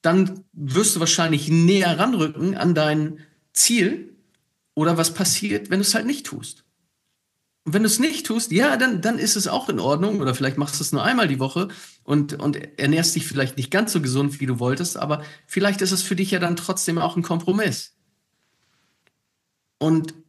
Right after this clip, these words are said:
darüber darfst du dir nur im Klaren sein, weil häufig bewerten wir die Dinge ja,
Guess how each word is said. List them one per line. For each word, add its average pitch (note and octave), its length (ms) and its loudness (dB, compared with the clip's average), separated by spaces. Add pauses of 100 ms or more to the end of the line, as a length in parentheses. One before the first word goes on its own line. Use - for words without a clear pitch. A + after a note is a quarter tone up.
(320)
darüber F3 400 2
darfst D3+ 260 0
du C#4 80 2
dir C4+ 120 4
nur D3+ 120 4
im B2+ 140 0
Klaren C3+ 420 0
sein, D3 340 0
weil B2+ 240 0 (140)
häufig F#3+ 560 0 (680)
bewerten D#3 600 2
wir C#3+ 160 2
die C3 180 -2
Dinge C#3 240 2
ja, C#3 460 -2